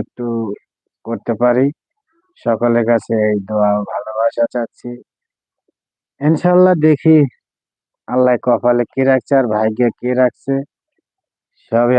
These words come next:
আল্লাহর ইচ্ছা, রিজিকের মালিক আর আল্লাহর রহমতে দেখি কি করা যায়। যাক, আজকে এই পর্যন্তই থাকি নাকি?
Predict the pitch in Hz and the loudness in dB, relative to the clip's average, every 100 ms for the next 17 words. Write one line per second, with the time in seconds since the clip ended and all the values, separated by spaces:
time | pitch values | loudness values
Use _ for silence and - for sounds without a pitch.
0 | 113 110 107 110 110 _ 120 123 123 _ | 2 2 -2 -4 -8 _ -10 -10 -14 _
1 | _ _ 101 107 104 107 110 110 214 214 | _ _ -10 -8 -4 -2 -2 -2 -4 -4
2 | 110 110 208 - 214 214 - 104 - 117 | -6 -4 -6 -4 -6 -8 -8 -14 -14 -20
3 | _ 110 - _ _ _ _ _ _ _ | _ -20 -20 _ _ _ _ _ _ _
4 | _ _ _ 117 113 120 _ 110 98 104 | _ _ _ -4 -2 -2 _ -16 -10 -6
5 | 98 95 92 92 _ _ _ _ _ _ | -6 -6 -8 -10 _ _ _ _ _ _
6 | _ _ _ _ _ _ _ _ _ _ | _ _ _ _ _ _ _ _ _ _
7 | _ _ _ _ _ _ 127 135 156 156 | _ _ _ _ _ _ 0 2 2 -2
8 | _ - _ _ _ _ _ _ _ _ | _ -20 _ _ _ _ _ _ _ _
9 | _ _ _ _ _ _ - 123 131 - | _ _ _ _ _ _ -8 -6 -6 0
10 | 151 139 147 139 147 151 143 131 - 120 | 2 4 2 4 2 2 0 -2 -2 -4
11 | 120 120 120 | -4 -4 -6